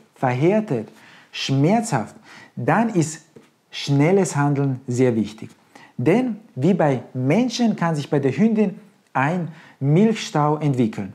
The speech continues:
Und dieser Milchstau kann sich wiederum entzünden und zu einer Mastitis führen. Eine Mastitis ist eine sehr unangenehme, sehr schmerzhafte Entzündung des Gesäuges und kann zu allgemeinen Symptomen führen, wie Fieber,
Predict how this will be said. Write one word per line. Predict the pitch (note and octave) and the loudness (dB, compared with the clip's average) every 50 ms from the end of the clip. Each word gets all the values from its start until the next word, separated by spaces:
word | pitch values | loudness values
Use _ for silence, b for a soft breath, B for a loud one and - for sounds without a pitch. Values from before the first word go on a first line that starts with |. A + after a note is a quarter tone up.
| B B B B B - | B B B B B -2
Und | C#3+ C3+ | 0 2
dieser | F3+ G#3 - B3 | 2 2 2 2
Milchstau | B3 B3+ A#3 A3 - - G3+ G3+ F#3+ | 2 0 0 -2 -2 0 0 0 0
kann | F#3+ - E3 D#3 D3 | -2 -2 -2 -2 -2
sich | C#3 B2+ C3+ | -2 -2 -2
wiederum | D#3 D3+ D3 C#3+ C3+ C#3 | 0 2 2 0 0 0
entzünden | C3 B2 - - G3+ A3 A#3+ G#3+ A3+ G#3+ F3 B B B B B | -2 -4 -2 0 2 2 4 4 2 2 0 B B B B B
und | - G#3 A#3+ A#3 F3+ D3 - | 0 2 2 2 0 -4 -4
zu | - E3 E3 | -6 -4 -2
einer | D#3 C#3 C#3+ C#3 B2+ | 0 0 0 0 0
Mastitis | B2 B2 B2 B2 A#2+ - - - - E3+ F#3 F3+ F#3 F3+ F3+ E3 E3+ - - - _ _ _ | 0 -2 -2 -2 -4 -6 -10 -4 0 0 0 0 2 0 0 0 0 -4 -12 -18 _ _ _
führen. | - C#3+ C3 A#2 G#2+ - G2 - - - _ _ _ _ _ _ _ _ _ _ _ _ _ _ _ _ _ _ _ _ _ b b b b b b b | -2 0 2 2 0 -2 -6 -12 -16 -20 _ _ _ _ _ _ _ _ _ _ _ _ _ _ _ _ _ _ _ _ _ b b b b b b b
Eine | C#3+ C#3 D3+ E3+ E3+ | -2 -2 0 0 0
Mastitis | E3+ E3 D#3 - A3+ A#3+ A3 B3+ A#3 G#3+ - | 0 0 -2 -2 -2 -2 -2 -2 -4 -4 -2
ist | - G#3+ A3 A3 - - B B B B B - | -2 0 0 0 -2 -6 B B B B B -2
eine | C3 C3+ C#3+ C#3+ C3+ | 0 2 2 2 2
sehr | C3 C#3 C3+ - - G#3+ | 2 0 0 0 2 2
unangenehme, | A3+ C4 C4+ C4 B3 A3 E3+ E3+ D3+ C#3+ C3 A#2+ A2+ G#2+ G#2 G2 B B B B B - | 2 4 4 2 2 4 4 2 2 2 2 0 0 -2 -4 -8 B B B B B -4
sehr | B2 C3+ C#3+ C#3 | 0 0 0 0
schmerzhafte | - - D3+ E3 G#3+ A#3 A3 - G#3+ G3 - F3+ | 0 0 0 2 2 0 0 0 -2 -2 0 -2
Entzündung | D#3 D3 - F3+ F3 D#3+ D3+ C#3 | -2 -2 0 0 0 0 0 0
des | B2+ A#2+ - | 0 -2 0
Gesäuges | - A#2+ G2+ A2+ B2 E3 A3+ A#3+ G#3+ A#3 A3 G#3+ B B B B B B | -2 -2 0 2 2 2 2 0 0 0 0 -2 B B B B B B
und | F3 F#3+ G3 F#3+ | 0 0 0 0
kann | - F#3 F3+ F3 | 0 -2 -2 -2
zu | D3+ - C#3+ D3+ B B B _ _ | -2 -4 -6 -6 B B B _ _
allgemeinen | - D3+ E3 G#3 A#3 B3 A3 F#3+ A3 A3 G3 F#3 F3+ E3+ E3+ F#3 F#3+ F#3+ F#3+ F#3+ E3+ D3 B B B | -4 -2 0 2 2 0 2 2 2 2 2 2 2 0 0 0 0 0 0 0 -2 -4 B B B
Symptomen | - - - D#3 C#3+ - - C#3 C#3+ D3 D3+ D3+ C#3 | -14 -6 -2 -2 -2 0 0 0 2 2 2 0 0
führen, | - C3+ B2+ A#2+ A2+ A2+ B2+ | 0 0 0 0 0 0 0
wie | D#3 D#3+ | 0 0
Fieber, | D#3+ - G3 G#3 G#3 D#3+ B2+ G#2 - | 0 2 2 4 4 2 0 -2 -6